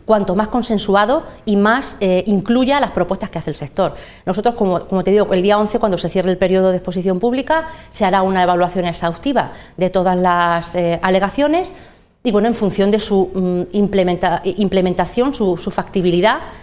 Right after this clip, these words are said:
eh, desde el punto de vista técnico, eh, jurídico, pues lógicamente que, que estaremos encantados de, de, de im-, implementarlas.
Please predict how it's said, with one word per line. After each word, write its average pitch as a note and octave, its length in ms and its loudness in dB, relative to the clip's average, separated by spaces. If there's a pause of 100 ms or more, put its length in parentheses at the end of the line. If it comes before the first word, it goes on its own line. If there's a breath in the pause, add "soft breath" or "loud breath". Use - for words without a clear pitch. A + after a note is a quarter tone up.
(120 loud breath)
eh, - 180 -10
desde E3 160 -4
el D#3+ 40 -6
punto F3+ 200 -2
de E3+ 40 2
vista E3 320 -2
técnico, B3+ 840 0
eh, F3+ 120 2
jurídico, A#3+ 680 -2 (280 loud breath)
pues F3+ 140 -4
lógicamente E3 500 -4
que, G#3 160 -4
que D#3+ 80 -8
estaremos D#3+ 320 -6
encantados G#3 440 -2
de, D#3 560 -2
de, C#3+ 560 -2
de D3 440 -2
im-, F3 460 -6
implementarlas. D#3+ 840 -4